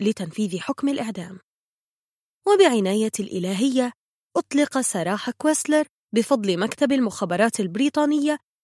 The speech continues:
قبل أن يعود في عام ألف وتسعمائة وأربعين من جديد إلى السجن تحت حكومة فيشي، واستطاع الهرب إلى إنجلترا،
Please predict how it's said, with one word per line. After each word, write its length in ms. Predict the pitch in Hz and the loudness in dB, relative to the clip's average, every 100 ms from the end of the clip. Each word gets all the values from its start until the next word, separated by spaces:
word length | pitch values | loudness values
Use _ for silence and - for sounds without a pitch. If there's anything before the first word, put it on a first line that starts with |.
| _ - | _ 0
قبل 180 | 339 | 2
أن 180 | 330 240 | 2 2
يعود 360 | 214 170 175 190 | 0 0 -2 -4
في 140 | - | -2
عام 240 | 254 208 180 | -2 -2 -4
ألف 320 | - 262 - | -2 -2 -2
وتسعمائة 580 | 180 190 220 226 226 - - | -6 -6 -6 -2 -2 -2 -6
وأربعين 580 | 196 - 214 220 214 190 | -6 -2 -2 -2 -2 -2
من 220 | 220 277 | 0 0
جديد 440 | 294 294 302 277 - _ _ _ | 0 2 2 0 -4 _ _ _
إلى 160 | 370 294 | 4 4
السجن 540 | 202 - 262 233 233 | 0 -2 0 0 0
تحت 280 | 196 - - | -2 -8 -8
حكومة 500 | 170 180 - 254 240 | -6 -6 0 2 2
فيشي، 520 | - - 330 - - - _ _ _ - | -2 -4 -2 -2 -4 -14 _ _ _ -10
واستطاع 540 | - 196 - 226 165 | -6 -6 2 2 2
الهرب 420 | 170 185 277 311 | -2 0 4 6
إلى 340 | 349 - 302 285 | 6 4 2 0
إنجلترا، 680 | - 190 180 190 - - | 0 -2 0 -2 -4 -12